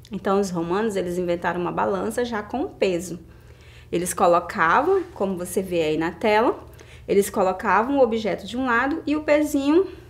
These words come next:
do outro pra saber quanto já pesava. Logo, né, surgiram outros tipos de balanças, como essas que vocês estão vendo aí no slide. E surgiram também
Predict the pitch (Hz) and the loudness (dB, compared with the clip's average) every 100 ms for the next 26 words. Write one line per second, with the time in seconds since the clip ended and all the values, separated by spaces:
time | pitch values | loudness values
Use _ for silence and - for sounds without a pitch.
0 | - 254 320 285 294 294 302 294 269 226 | -10 -4 2 4 2 0 -4 -2 -2 2
1 | 247 - - - - - - - - 285 | 2 0 -6 -20 -20 -20 -20 -20 0 2
2 | 320 381 339 285 330 392 403 277 190 170 | 4 2 2 0 2 0 4 6 4 0
3 | 180 - - - - - - - - - | -8 -14 -20 -20 -20 -20 -20 -20 -20 -20
4 | - - - 202 226 285 302 185 175 - | -20 -16 -4 2 4 4 4 0 -6 -10
5 | - 190 220 294 294 233 247 240 359 415 | -2 0 2 0 -2 -2 2 4 4 0
6 | - 294 302 262 294 294 233 208 - - | -2 -6 -4 -2 0 2 0 -2 -6 -12
7 | - - - - - - 247 240 226 220 | -16 -20 -20 -20 -18 -2 0 2 0 -2
8 | 233 - 226 226 220 220 - 240 214 208 | -6 -4 -4 0 -2 -2 -4 -4 -2 -2
9 | 214 214 208 220 262 240 190 - - - | -2 -2 -4 -4 -4 -4 -4 -6 -12 -16
10 | - - - - - - - - - - | -18 -20 -20 -20 -20 -20 -20 -20 -20 -20
11 | - - - - 294 330 381 339 311 302 | -20 -20 -20 -2 2 4 4 4 4 2
12 | 311 240 226 226 277 302 247 | 4 4 2 2 2 0 -2